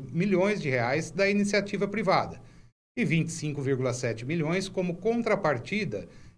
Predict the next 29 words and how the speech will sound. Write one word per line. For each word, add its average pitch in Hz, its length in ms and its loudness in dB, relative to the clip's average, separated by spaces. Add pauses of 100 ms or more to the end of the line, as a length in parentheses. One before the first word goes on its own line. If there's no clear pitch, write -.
em 196 200 2
infraestrutura 202 880 0
e 226 80 2
recursos 220 560 -2
hu-, 214 140 0
humanos 196 420 2
do 196 80 -2
Estado. 170 480 0 (760)
Esses 170 340 2
três 202 300 6
importantes 170 840 2
cadeias 156 580 4
agrícolas 127 680 -2
terão 190 360 2
o 175 60 2
reforço 165 560 0
da 143 100 0
biotecnologia 156 1040 0
para 151 220 2
acelerar 165 480 0
estudos 143 680 -4 (440)
que 165 40 -6
trarão 185 420 4
resultados 170 640 2
inéditos 165 680 0
para 151 240 4
a 156 100 6
agricultura 160 640 0
mundial, 156 680 2